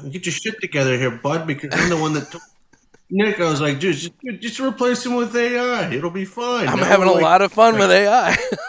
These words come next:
Speaker 1: <laughs> "We can learn a lot. We can replace a lot of you motherfuckers with A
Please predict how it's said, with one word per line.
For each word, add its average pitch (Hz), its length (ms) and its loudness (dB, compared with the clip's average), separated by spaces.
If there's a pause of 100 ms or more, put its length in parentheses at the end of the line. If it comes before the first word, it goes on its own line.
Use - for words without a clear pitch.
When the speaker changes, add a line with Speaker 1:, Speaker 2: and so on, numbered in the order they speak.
(440)
Speaker 1:
<laughs> - 100 -10
"We 202 140 0
can 208 200 0
learn 220 200 0
a 202 40 2
lot. 226 360 0
We 226 100 -2
can 196 160 -4
replace 175 380 -2
a 160 40 -8
lot 262 300 -4
of 208 80 -8
you 190 160 -6
motherfuckers 156 720 -4
with - 160 4
A - 120 2